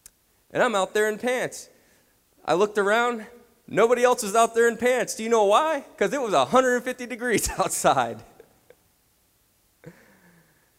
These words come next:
So I, I question what I'm doing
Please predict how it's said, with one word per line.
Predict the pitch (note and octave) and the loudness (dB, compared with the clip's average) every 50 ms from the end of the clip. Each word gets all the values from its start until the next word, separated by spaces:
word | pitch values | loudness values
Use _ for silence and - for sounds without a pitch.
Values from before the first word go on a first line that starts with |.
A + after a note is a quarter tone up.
| _ _ _ _ _ _ _ _ _ - | _ _ _ _ _ _ _ _ _ -10
So | - F#3+ F3+ F3+ | 0 2 4 4
I, | F3+ E3+ E3 E3 E3 - | 6 4 4 2 0 0
I | - F#3 | -2 -2
question | F3 - - - A#3+ C4 A#3+ - - - A#3 G#3 F3+ E3 D#3+ D3 C#3 - - _ _ _ _ _ _ _ _ _ _ _ _ _ _ _ _ _ _ _ _ _ _ _ _ _ _ _ _ _ _ _ | -2 -4 -2 0 0 0 2 -2 -4 -4 -2 -2 -2 -2 -4 -8 -12 -16 -20 _ _ _ _ _ _ _ _ _ _ _ _ _ _ _ _ _ _ _ _ _ _ _ _ _ _ _ _ _ _ _
what | C#3+ C3+ A3 A#3 G3 F#3+ | 0 4 4 6 6 6
I'm | F#3 F3+ | 4 2
doing | D#3+ F#3+ A#3 B3 A#3 A3 F#3 D#3 C#3 B2+ A#2 A2+ | 2 -2 -2 0 2 2 2 2 -2 -6 -10 -16